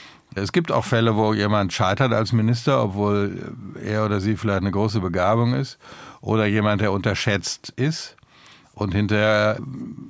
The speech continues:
die Arbeit gut macht, wie zum Beispiel die Bundeskanzlerin. So, das heißt, als Minister wird man nicht geboren, aber im Amt kann und sollte man viel lernen.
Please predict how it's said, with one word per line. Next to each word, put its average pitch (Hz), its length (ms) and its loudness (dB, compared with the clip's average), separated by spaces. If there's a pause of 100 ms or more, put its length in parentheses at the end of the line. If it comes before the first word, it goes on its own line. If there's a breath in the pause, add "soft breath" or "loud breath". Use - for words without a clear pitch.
(280)
die 113 100 -2
Arbeit 107 320 2
gut 185 180 0
macht, 87 220 2
wie 87 100 -2
zum 101 140 -2
Beispiel 95 240 0
die 101 60 2
Bundeskanzlerin. 82 840 -2 (560 loud breath)
So, 110 300 2
das 107 200 0
heißt, 117 240 4
als 107 160 0
Minister 113 400 4
wird 104 160 2
man 98 140 4
nicht 95 200 -2
geboren, 123 640 2
aber 98 320 0
im 151 240 4
Amt 139 400 2 (760 loud breath)
kann 127 380 2
und 95 180 -4
sollte 113 280 2
man 113 240 2
viel 117 180 0
lernen. 71 440 -4